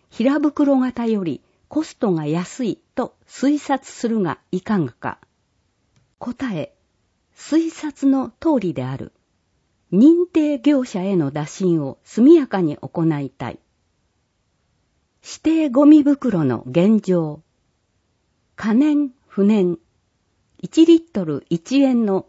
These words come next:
定価制。どこの販売店でも同じ値段。瓶、缶、容器、プラスチック包装。オープン価格。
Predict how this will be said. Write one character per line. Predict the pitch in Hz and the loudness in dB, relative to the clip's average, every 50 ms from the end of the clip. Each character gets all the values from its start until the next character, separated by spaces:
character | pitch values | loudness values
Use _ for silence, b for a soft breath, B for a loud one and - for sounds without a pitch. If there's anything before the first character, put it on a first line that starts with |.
| _ - | _ -6
定 | - 208 240 233 | -4 -2 -2 -2
価 | 233 - 226 208 | -4 -6 -8 -8
制。 | - - 202 175 156 143 - _ _ _ _ _ _ _ _ _ _ _ _ _ _ _ _ - | -6 -6 -6 -4 -4 -6 -10 _ _ _ _ _ _ _ _ _ _ _ _ _ _ _ _ -4
ど | 220 302 359 | -2 -2 0
こ | - 320 285 | 2 2 2
の | 220 180 160 160 _ | 2 0 -2 -4 _
販 | - - 220 254 277 262 | -8 -2 2 2 4 4
売 | 294 285 269 247 | 2 0 -2 -4
店 | 226 - 180 170 165 170 | -2 -2 0 2 2 2
で | 170 208 | 2 0
も | 202 170 - - - | -2 -2 -4 -6 -4
同 | - 175 175 220 240 240 | 2 4 4 4 4 2
じ | 233 233 220 | 2 2 2
値 | 202 190 175 | 2 2 0
段。 | 160 160 143 131 - _ _ _ _ _ _ _ _ _ _ _ _ _ _ _ _ _ _ _ _ _ _ _ _ _ _ _ _ _ _ _ - | -2 -4 -8 -8 -10 _ _ _ _ _ _ _ _ _ _ _ _ _ _ _ _ _ _ _ _ _ _ _ _ _ _ _ _ _ _ _ -4
瓶、 | 175 262 320 349 285 220 | 0 2 4 4 4 2
缶、 | - - 226 208 185 147 127 - _ | 0 -4 -4 -4 -2 -4 -6 -8 _
容 | - 208 311 320 269 | -2 0 0 0 0
器、 | - - - 139 | -2 -4 -8 -8
プ | - - 190 185 | -6 -2 -4 -2
ラ | 226 269 | -2 -4
ス | 262 - _ | -8 -10 _
チ | - 269 | -6 -6
ッ | 262 _ _ | -6 _ _
ク | - 226 | -16 -10
包 | - 240 208 180 | -6 -4 -4 -4
装。 | 160 - - 123 101 - - _ _ _ _ _ _ _ _ _ _ _ _ _ _ _ _ _ _ _ _ _ _ _ _ _ _ - | -6 -10 -12 -12 -12 -12 -14 _ _ _ _ _ _ _ _ _ _ _ _ _ _ _ _ _ _ _ _ _ _ _ _ _ _ -2
オ | - 240 330 | 0 0 0
ー | 330 | 0
プ | - 339 311 | 2 2 2
ン | 277 269 | 2 0
価 | - 254 220 | -4 -10 -10
格。 | - 156 - _ - - | -10 -12 -14 _ -20 -20